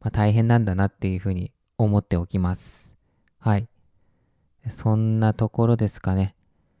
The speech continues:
はい。今日は、その、最初に話したように、おもちさんという方のサムネの作り方の教材を見ながら、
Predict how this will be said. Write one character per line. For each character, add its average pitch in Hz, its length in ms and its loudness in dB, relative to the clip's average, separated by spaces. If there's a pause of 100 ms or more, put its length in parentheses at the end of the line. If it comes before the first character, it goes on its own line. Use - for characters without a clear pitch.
(580)
は 110 140 0
い。 147 140 -4 (200)
今 117 280 2
日 104 40 2
は、 104 220 2 (300)
そ - 160 -4
の、 101 280 0 (300)
最 113 180 2
初 117 80 2
に 110 80 4
話 113 260 2
し - 20 -18
た 113 100 -2
よ 98 100 2
う - 20 -2
に、 104 200 -2 (140)
お 117 60 -2
も 117 180 4
ち 120 80 -16
さ 127 220 0
ん 123 60 0
と - 100 -4
い 104 40 2
う - 20 -4
方 104 200 0
の 95 100 -2
サ 104 160 0
ム 107 100 2
ネ 107 100 2
の 107 120 2
作 - 200 -6
り 113 80 -2
方 110 220 0
の 107 100 -2
教 120 240 0
材 117 180 2
を 110 40 2
見 117 100 2
な 131 120 2
が 120 100 2
ら、 135 180 2